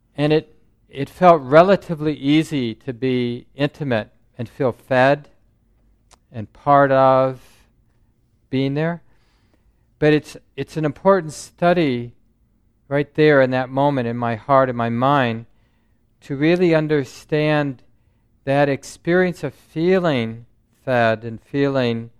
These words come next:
whole and feeling unified in those moments. Is it because of the trees, or is it because of something that the mind dropped? And when the mind understands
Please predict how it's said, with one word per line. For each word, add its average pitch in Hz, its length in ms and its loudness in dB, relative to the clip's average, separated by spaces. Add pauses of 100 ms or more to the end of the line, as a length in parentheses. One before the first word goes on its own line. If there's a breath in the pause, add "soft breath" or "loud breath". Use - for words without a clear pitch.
(220)
whole 120 800 -2 (460)
and 117 100 -16
feeling 135 420 -4
unified 120 800 -2
in 120 100 -10
those 120 280 -6
moments. 139 480 -6 (1500)
Is 139 160 -4
it 160 120 -2
because 175 340 -4
of 175 100 -4
the 156 120 0
trees, 185 880 -2 (1500)
or 156 160 2
is 151 100 0
it 156 100 -4
because 160 520 2
of 156 120 -6
something 151 560 -4
that 135 440 -2 (520)
the 131 100 -6
mind 127 400 0
dropped? 117 760 -4 (1700)
And 139 160 -4
when 170 120 2
the 170 80 2
mind 214 320 4
understands 185 840 -2